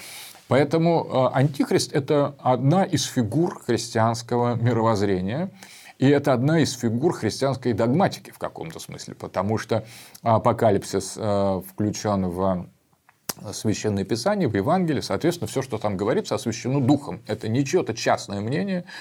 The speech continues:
это не простая метафора или парабола, а это знание. Так вот, э, на самом деле фигура антихриста связана с христианским пониманием времени. Э, христианское понимание времени таково, что Христос приходит перед последними временами.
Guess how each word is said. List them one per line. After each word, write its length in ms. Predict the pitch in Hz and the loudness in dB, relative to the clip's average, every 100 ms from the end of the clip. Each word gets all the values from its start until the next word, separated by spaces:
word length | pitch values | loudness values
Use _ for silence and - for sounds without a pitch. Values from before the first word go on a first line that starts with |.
| - - - | -16 -18 -2
это 360 | 117 110 110 | 0 0 0
не 240 | 101 113 117 | 0 0 2
простая 480 | 113 - - 101 92 | 2 0 2 0 2
метафора 520 | 107 147 - 92 104 | 0 2 0 2 2
или 80 | 107 | 2
парабола, 640 | - 202 226 92 87 - | 2 2 2 0 -2 -2
а 160 | - 104 - | -2 -2 0
это 520 | 214 - 156 131 - _ _ _ | -2 0 0 0 -6 _ _ _
знание. 480 | 135 110 98 87 - | -8 -2 -2 -4 -8
Так 140 | - 139 | -4 0
вот, 220 | 208 208 - - - - | 0 0 -10 -16 -14 -8
э, 140 | 110 | -6
на 180 | 113 147 | 0 0
самом 180 | 233 269 | 2 2
деле 120 | 147 | 2
фигура 280 | 160 180 175 | 2 2 2
антихриста 480 | 165 240 196 - | 0 0 0 0
связана 420 | 127 156 196 165 143 | -2 2 2 2 -2
с 100 | - | 0
христианским 580 | - 117 165 165 127 | 0 2 0 0 -2
пониманием 560 | 117 113 107 123 123 120 | -2 0 2 2 2 2
времени. 600 | 104 104 82 - - - - - - - | 2 2 -2 -14 -20 -20 -20 -20 -16 0
Э, 180 | 120 110 | 4 4
христианское 540 | - - 233 240 180 | 4 2 2 2 0
понимание 560 | 127 131 127 170 170 143 | 0 0 0 2 2 4
времени 320 | 139 214 190 | 4 2 2
таково, 500 | - 131 143 101 82 | -2 0 2 2 0
что 260 | - 117 113 | -2 -2 0
Христос 380 | 123 131 247 | 0 0 0
приходит 640 | - 131 123 190 185 - - | 0 -2 2 2 2 0 4
перед 260 | 180 196 | 6 6
последними 540 | - 117 127 131 135 120 | 2 0 0 0 0 0
временами. 640 | 117 127 123 92 - | 2 0 0 -2 -6